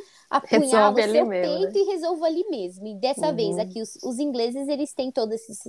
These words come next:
Speaker 1: esses portes e pompas, e eles acabam não falando o que eles realmente querem. Errada não está. É, depois ela saiu,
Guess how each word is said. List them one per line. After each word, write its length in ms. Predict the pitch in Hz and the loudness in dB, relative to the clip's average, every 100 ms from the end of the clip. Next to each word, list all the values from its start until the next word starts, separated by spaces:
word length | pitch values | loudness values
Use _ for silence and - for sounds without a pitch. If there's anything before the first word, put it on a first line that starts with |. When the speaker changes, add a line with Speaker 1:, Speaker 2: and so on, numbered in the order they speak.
| - | -4
Speaker 1:
esses 260 | - 214 - | -4 -2 0
portes 480 | 196 170 170 208 | 4 4 4 -2
e 80 | 226 | -2
pompas, 640 | - 330 415 - 185 - _ _ _ _ - | -2 0 0 0 -4 -4 _ _ _ _ -4
e 140 | 247 | 0
eles 340 | 247 254 277 302 | 2 2 0 0
acabam 440 | 302 285 220 262 | 0 0 -2 -2
não 160 | 269 262 | -4 -6
falando 440 | - 269 233 240 | -4 -4 -4 -8
o 40 | 269 | -10
que 140 | 285 | -10
eles 180 | 262 - | -10 -10
realmente 520 | 220 240 247 226 - - | -8 -4 -4 -4 -8 -8
querem. 440 | - 180 - - _ _ - | 0 0 0 -12 _ _ 0
Errada 440 | 262 220 196 254 - | 2 2 0 -4 -8
não 160 | 254 311 | -8 -8
está. 260 | 415 - - _ _ _ _ _ _ _ _ _ _ _ _ _ _ | -6 -10 -10 _ _ _ _ _ _ _ _ _ _ _ _ _ _
É, 260 | 269 262 254 | 4 6 4
depois 380 | 254 381 294 262 | -2 -4 -2 0
ela 220 | 254 294 | 0 0
saiu, 520 | - 349 359 302 | -2 -4 -4 -4